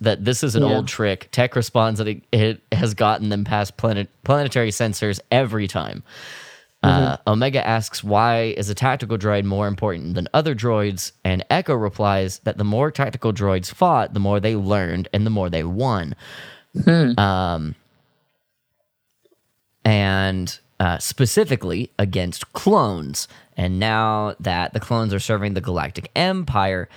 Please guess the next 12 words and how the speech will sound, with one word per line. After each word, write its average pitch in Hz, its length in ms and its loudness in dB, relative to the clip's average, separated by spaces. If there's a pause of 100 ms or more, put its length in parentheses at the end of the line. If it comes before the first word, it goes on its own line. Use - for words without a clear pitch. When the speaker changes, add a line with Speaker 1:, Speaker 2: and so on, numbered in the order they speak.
(180)
Speaker 1:
knowing 143 480 2
how 120 340 2
to 104 240 -2
beat 202 480 -4
clones 92 640 0 (300)
just 107 360 2
went 113 240 0
up 82 300 -2 (260)
in 71 220 -4
value. 69 600 -4 (280)
So - 380 2
Speaker 2:
Interesting. 139 540 2